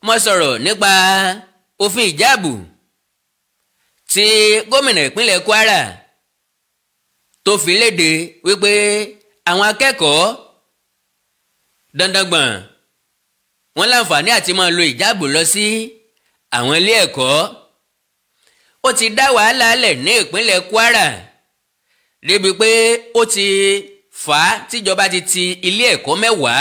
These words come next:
tí ò bá sì jù bẹ́ẹ̀ lọ báyìí. Kí ni nǹkan tá a jọ expect tẹ́lẹ̀?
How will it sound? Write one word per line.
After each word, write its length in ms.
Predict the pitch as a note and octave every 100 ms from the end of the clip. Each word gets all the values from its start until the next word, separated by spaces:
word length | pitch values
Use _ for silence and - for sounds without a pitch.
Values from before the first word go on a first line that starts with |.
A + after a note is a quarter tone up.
| F#3 A#3+ -
tí 100 | -
ò 80 | G#3
bá 120 | A2+ C#3
sì 140 | G#3+
jù 140 | F#3 A2+
bẹ́ẹ̀ 220 | E3+ F3
lọ 80 | D3
báyìí. 400 | D#3 F#3+ C#3 B2+ E3 - _ _ _ _ _ _ _ _ _ _ _ _ _ _ _ _ _ -
Kí 80 | F#3
ni 120 | G3 E3
nǹkan 220 | C#3 F3+
tá 100 | G3
a 60 | F#3
jọ 140 | F3+
expect 440 | E3+ B2 - A#3 D3+ A2+
tẹ́lẹ̀? 340 | G3 A3+ D#3+